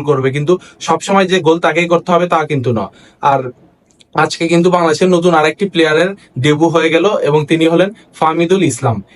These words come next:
ইতালির চতুর্থ ডিভিশনে খেলা এই ফাহমিদুল ইসলাম কিন্তু বাংলাদেশের হয়ে আজকে দুর্দান্ত একটি ম্যাচ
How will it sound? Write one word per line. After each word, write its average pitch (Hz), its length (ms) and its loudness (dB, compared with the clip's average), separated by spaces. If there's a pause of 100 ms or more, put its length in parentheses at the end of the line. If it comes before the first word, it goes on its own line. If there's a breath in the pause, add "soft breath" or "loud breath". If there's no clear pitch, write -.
(220 soft breath)
ইতালির 170 320 0 (340)
চতুর্থ 165 320 0
ডিভিশনে 170 500 2
খেলা 165 140 2
এই 160 160 2
ফাহমিদুল 151 540 -2
ইসলাম 160 220 -2
কিন্তু 160 220 -2 (380 loud breath)
বাংলাদেশের 147 420 0
হয়ে 165 200 4
আজকে 147 240 -6
দুর্দান্ত 156 340 0 (100)
একটি - 200 -4
ম্যাচ 135 140 0